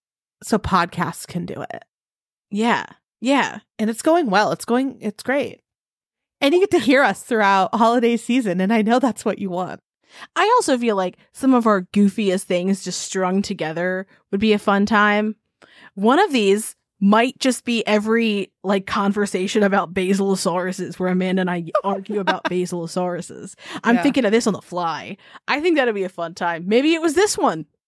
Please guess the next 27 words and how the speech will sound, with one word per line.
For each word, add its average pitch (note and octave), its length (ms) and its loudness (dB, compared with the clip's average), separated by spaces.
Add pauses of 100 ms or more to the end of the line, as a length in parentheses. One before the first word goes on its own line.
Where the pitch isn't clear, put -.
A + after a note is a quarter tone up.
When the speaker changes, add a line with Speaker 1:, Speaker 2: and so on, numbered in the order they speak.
(140)
Speaker 2:
I G3 160 2
don't F4+ 120 4
know. D#4+ 320 2
Speaker 1:
It C5 80 -4
could G3+ 200 -6
be. A3+ 260 -4
I G3 120 -4
hope G#3 120 2
Speaker 2:
Maybe C#4 140 2
Speaker 1:
it E4+ 60 0
Speaker 2:
it F#3+ 40 0
Speaker 1:
is. G3+ 120 2
Speaker 2:
wasn't. G#3+ 320 -2
Speaker 1:
Basilosaurus C4+ 720 2
are C4+ 80 0
great D4+ 360 -2 (140)
in G#3 120 -2
every A3+ 220 -2
way. A3 380 -6 (140)
Speaker 2:
Great G3+ 480 0
to G#3+ 120 0
make F#3+ 180 0
fun G#3 240 2
of G3 120 2
in D#3 80 -2
every C#3 200 -10
way. - 180 -16